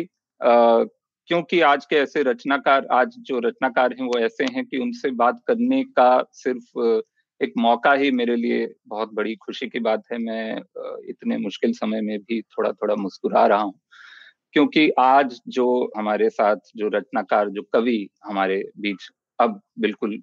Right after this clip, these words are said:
एक मिनट में हमारे सामने आने वाले हैं, उनको पढ़कर शायद पिछले, मैं कहूँगा कि पिछली दो जनरेशन, अ, ने, दो, दो पीढ़ियों के लेखकों ने, कवियों ने न जाने कितना कुछ सीखा है।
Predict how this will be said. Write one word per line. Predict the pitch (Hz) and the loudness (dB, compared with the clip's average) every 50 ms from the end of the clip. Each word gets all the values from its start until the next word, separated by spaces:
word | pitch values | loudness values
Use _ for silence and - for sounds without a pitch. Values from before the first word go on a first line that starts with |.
| - - | -8 -2
एक | - 123 127 123 123 - | 0 0 0 0 0 -2
मिनट | 120 113 120 117 - - | 0 0 0 -2 -2 -4
में | 110 - 107 | -6 -6 -4
हमारे | 104 98 101 104 98 | -4 -4 -2 -4 -4
सामने | - - 95 92 104 104 107 | -2 -2 -2 -2 -2 -2 -2
आने | 113 107 107 120 127 135 | 0 0 2 2 4 4
वाले | 131 120 107 104 101 | 4 4 4 2 0
हैं, | 92 101 120 135 _ _ _ _ _ - - - - - - - | -2 -2 -6 -10 _ _ _ _ _ -20 -20 -20 -20 -14 -8 -4
उनको | 165 165 170 151 - 202 | -2 -2 -2 0 0 0
पढ़कर | 190 - - 156 160 180 170 175 185 175 185 180 - - _ _ _ _ _ _ _ _ _ - | 0 2 2 2 2 2 2 2 4 4 4 2 0 -10 _ _ _ _ _ _ _ _ _ -10
शायद | - - 151 139 151 156 151 | -2 0 2 4 4 2 0
पिछले, | 135 - 131 - - 147 139 139 139 135 135 - - _ _ - | -2 -8 -12 -10 -6 -4 -2 0 0 0 -2 -4 -8 _ _ -14
मैं | - 123 123 127 127 | -8 -6 -6 -6 -6
कहूँगा | 117 - 120 120 123 120 117 | -6 -6 -6 -4 -4 -4 -4
कि | 117 120 127 | -4 -4 -8
पिछली | 113 - 113 98 - - 123 123 120 | -14 -14 -16 -16 -12 -8 -8 -8 -8
दो | 107 104 123 131 143 147 | -6 -4 -2 0 0 0
जनरेशन, | 127 123 123 120 120 117 120 123 120 120 - 139 127 127 120 120 120 120 - - - - - | 0 0 0 0 0 0 0 -2 -4 -2 -2 -2 -2 0 0 0 -2 -2 -4 -10 -16 -8 -2
अ, | 123 110 107 104 107 107 - - | 0 2 2 2 2 0 0 -2
ने, | 110 107 113 110 107 | -2 -2 -2 -2 -2
दो, | 107 107 107 113 117 117 113 - - 120 | -4 -4 -4 -2 -2 -2 -2 -4 -6 -8
दो | 113 107 123 120 117 123 - _ _ - | -4 -2 0 0 0 0 -2 _ _ -12
पीढ़ियों | - - _ - 120 117 113 110 131 131 131 117 | -12 -10 _ -4 -2 -2 0 2 2 2 2 2
के | 120 - 113 113 110 | 2 0 2 2 2
लेखकों | - 120 110 113 117 113 - 123 113 - 139 131 127 | 0 0 0 0 0 0 0 -4 -2 0 2 2 2
ने, | 123 120 117 117 | 2 2 0 -2
कवियों | 113 _ - 113 104 110 117 120 120 | -2 _ 0 0 0 0 -2 0 0
ने | 120 123 123 123 120 _ _ _ - | 0 -2 -2 -4 -8 _ _ _ -4
न | 131 135 | -2 2
जाने | 131 139 139 151 156 143 | 4 4 2 2 0 -4
कितना | _ - 123 - - 120 127 127 | _ -6 -6 -4 -2 0 0 0
कुछ | - - 123 117 - - | 0 -2 -8 -10 -8 -8
सीखा | 123 117 - 123 113 | -8 -4 -2 0 0
है। | 113 127 - | 0 -2 -8